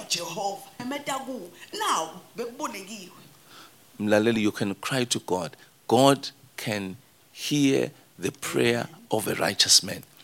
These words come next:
Speaker 2: in any situation. Now, what I like, Dokotela, ukuthi live laNkulunkulu liyasinika tibonelo where God multiplied the very little.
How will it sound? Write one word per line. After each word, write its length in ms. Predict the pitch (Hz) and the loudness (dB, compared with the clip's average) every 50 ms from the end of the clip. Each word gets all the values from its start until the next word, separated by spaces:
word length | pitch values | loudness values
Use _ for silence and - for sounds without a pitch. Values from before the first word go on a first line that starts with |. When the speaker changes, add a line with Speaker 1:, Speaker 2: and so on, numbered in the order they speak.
| - - - - - - | -20 -20 -20 -4 4 6
Speaker 2:
in 260 | 127 120 117 117 - - - - | 6 6 6 4 -2 -2 6 8
any 260 | - 170 165 151 143 | 10 10 10 10 8
situation. 640 | 135 - 110 104 - - 98 98 95 - - 71 - - - - - - - - - - - - - - | 6 6 4 4 -2 -2 -2 0 0 0 -2 -4 -6 -10 -20 -20 -20 -20 -20 -20 -20 -20 -20 -18 -10 -4
Now, 200 | - 95 87 - - - - - - | -2 0 0 -2 -4 -12 -12 -4 -2
what 260 | - 185 185 - - - - | -2 -2 -2 -4 -8 -6 -2
I 120 | 127 117 | 0 0
like, 580 | 117 107 110 117 117 110 101 95 - - - - - - - - - - - - - - | 0 2 4 4 4 4 2 0 -8 -16 -20 -20 -20 -20 -20 -20 -20 -20 -20 -10 -4 -2
Dokotela, 420 | 101 85 95 - - 87 85 85 | -2 0 -2 -2 -2 -2 -2 -2
ukuthi 320 | 80 87 90 - - - - - - - - - - | -2 -4 -4 -4 -4 -6 -6 -10 -20 -20 -16 -10 -2
live 300 | 143 196 254 160 107 95 | 2 2 2 2 2 0
laNkulunkulu 600 | 101 95 90 - 90 85 92 90 92 85 76 - - - - - | 0 0 0 -2 -2 -2 -2 -4 -4 -8 -8 -8 -12 -20 -18 -8
liyasinika 1000 | - 143 156 180 185 - - - - 120 123 127 127 123 113 104 90 82 98 - - - - _ - - - - - _ _ _ _ _ - - - | -2 0 2 2 2 2 0 0 0 0 2 4 4 4 4 2 0 -4 -8 -10 -12 -16 -20 _ -20 -20 -20 -20 -20 _ _ _ _ _ -14 -2 4
tibonelo 680 | 143 131 123 139 147 147 147 139 117 107 101 98 95 92 - | 4 4 6 6 4 6 6 4 2 2 0 0 -2 -2 0
where 260 | 113 117 117 117 - - - - - - - - - 117 113 | 0 0 0 -2 -4 -12 -20 -20 -20 -20 -20 -20 -16 -2 2
God 420 | - 123 139 147 151 151 143 - - - - - - - _ _ - - - - - | 6 6 6 6 4 2 -2 -4 -6 -6 -8 -14 -20 -20 _ _ -20 -20 -20 -12 -6
multiplied 760 | 110 107 110 123 135 143 147 - 147 - - 160 151 143 135 - | -4 0 0 0 0 0 0 -2 -4 -4 -4 -2 -2 -2 -2 -2
the 120 | - 110 | -4 -4
very 340 | 95 87 - 123 131 131 131 | -4 0 0 0 2 2 0
little. 320 | 120 113 104 - - - | -2 -2 -4 -4 -6 -14